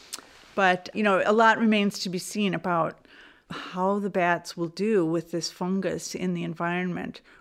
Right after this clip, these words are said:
Will they develop a resistance to it? Is that why some of the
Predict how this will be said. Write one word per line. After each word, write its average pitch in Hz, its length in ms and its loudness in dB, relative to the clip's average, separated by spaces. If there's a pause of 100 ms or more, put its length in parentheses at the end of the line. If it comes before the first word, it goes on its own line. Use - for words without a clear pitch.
Will 185 200 0
they 185 120 2
develop 170 440 -4
a 208 80 -2
resistance 175 840 -4
to 311 240 -2
it? 370 240 -2 (260)
Is 190 100 0
that 175 240 2
why 202 160 0
some 208 380 0
of 208 260 -2
the 202 260 2